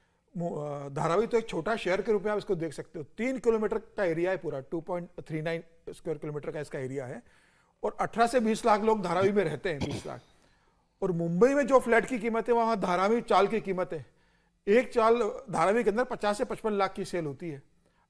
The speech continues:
अगर किसके तीन चाल है तो डेढ़ से दो करोड़ की सा-, च-, अ, चाल सेल करता है।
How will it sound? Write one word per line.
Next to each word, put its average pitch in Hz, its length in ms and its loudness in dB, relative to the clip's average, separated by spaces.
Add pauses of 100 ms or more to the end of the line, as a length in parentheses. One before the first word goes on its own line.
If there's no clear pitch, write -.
अगर 190 180 -2
किसके 226 320 -2
तीन 240 300 -2
चाल 214 240 6
है 240 120 4
तो 320 140 -4
डेढ़ 208 260 2
से 226 100 -2
दो 208 180 6
करोड़ 196 220 0
की 196 100 -6
सा-, - 280 -10
च-, - 100 -18
अ, 165 260 -6
चाल 165 260 -2
सेल 165 200 -8
करता 165 260 -10
है। 269 100 -6